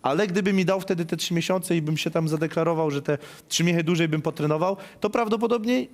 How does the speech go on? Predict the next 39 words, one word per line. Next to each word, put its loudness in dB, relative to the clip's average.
mimo 2
wszystko -2
również 2
dostałbym 2
wjebane, 2
ale 4
może 2
bym 2
pokazał 0
coś -4
więcej. -2
Mój 2
obóz 2
przygotowawczy -2
był 0
mimo 0
wszystko -4
trochę 0
za 0
krótki. -12
Ale 2
nie, 2
nie 2
broniłem 2
się -6
tym 0
nigdy. 0
E, 2
po -2
prostu 0
zawsze 0
mówiłem, 0
że 0
oddaję 0
honor -2
Kubie 0
i -4
chuj, -2
nie? -8